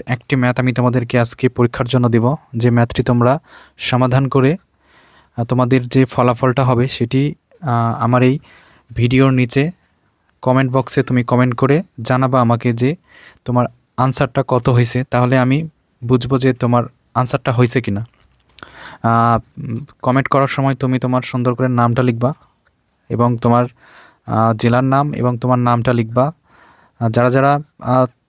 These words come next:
এ-, এখানে কমেন্ট করবা, তাদের প্রত্যেকেরই কমেন্টের রিপ্লাই আমি দিব।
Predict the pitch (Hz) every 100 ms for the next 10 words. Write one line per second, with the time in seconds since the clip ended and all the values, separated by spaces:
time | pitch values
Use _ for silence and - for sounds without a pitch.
0 | _ 120 120 120 120 135 127 127 127 -
1 | 131 147 147 _ _ 120 123 - 127 -
2 | 127 147 139 - 123 123 117 127 120 117
3 | 123 123 120 117 117 123